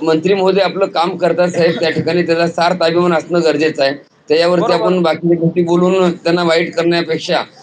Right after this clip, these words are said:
Speaker 1: एक चांगलं समीकरण त्या ठिकाणी जुळून घेणं गरजेचं आहे, असं मला या ठिकाणी वाटतं. आणि, अ, त्याच अनुषंगाने आजचा, आ-, आजचा एक दिवस जो आहे, ते उद्यापासून शंभर टक्के आपल्याला पत्र मात्र तयार झालेलं आहे साहेब.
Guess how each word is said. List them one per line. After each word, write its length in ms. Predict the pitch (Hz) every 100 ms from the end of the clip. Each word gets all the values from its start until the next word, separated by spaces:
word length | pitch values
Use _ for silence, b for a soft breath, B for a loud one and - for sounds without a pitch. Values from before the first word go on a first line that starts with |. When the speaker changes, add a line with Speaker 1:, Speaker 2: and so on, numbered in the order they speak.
| B
Speaker 1:
एक 160 | 165 160
चांगलं 320 | 151 165 190
समीकरण 500 | 185 185 185 190 185
त्या 100 | 180
ठिकाणी 260 | 175 175 180
जुळून 240 | 170 175
घेणं 180 | 170 175
गरजेचं 380 | 165 156 156 143
आहे, 80 | 151 170 - - -
असं 220 | 170 185
मला 180 | 180 185
या 120 | 180
ठिकाणी 300 | 170 175 175
वाटतं. 420 | 156 143 135 139 - b b -
आणि, 480 | 151 185 190 196 190 165 131
अ, 120 | 143 143
त्याच 220 | 175 185
अनुषंगाने 760 | 180 180 175 170 180 202 - B B B -
आजचा, 260 | 143 170
आ-, 320 | 202 180 170 156 -
आजचा 260 | 147 151 196
एक 140 | 202
दिवस 200 | 190 190
जो 160 | 175 175
आहे, 260 | 147 131 - - _ -
ते 40 |
उद्यापासून 500 | 170 165 180 175 185
शंभर 280 | 180 175 175
टक्के 220 | 180 175
आपल्याला 340 | 185 165 180 185 185
पत्र 220 | 185 208
मात्र 200 | 208 208 208
तयार 160 | 190
झालेलं 300 | 185 185 175
आहे 80 | 170
साहेब. 200 | 151 117